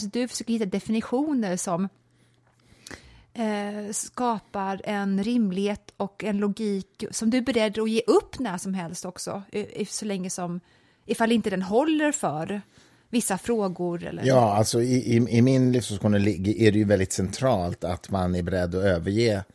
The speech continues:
Speaker 2: sin föreställning eller sin
Speaker 1: Mm.
Speaker 2: förklaring eller det man tror på, om det finns skäl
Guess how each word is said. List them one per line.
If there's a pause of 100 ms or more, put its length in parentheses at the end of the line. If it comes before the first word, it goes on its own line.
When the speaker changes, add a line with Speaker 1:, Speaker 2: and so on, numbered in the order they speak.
(280)
Speaker 2:
sin
föreställning
eller
sin (300)
Speaker 1:
Mm.
Speaker 2:
förklaring
eller
det
man
tror
på,
om
det
finns
skäl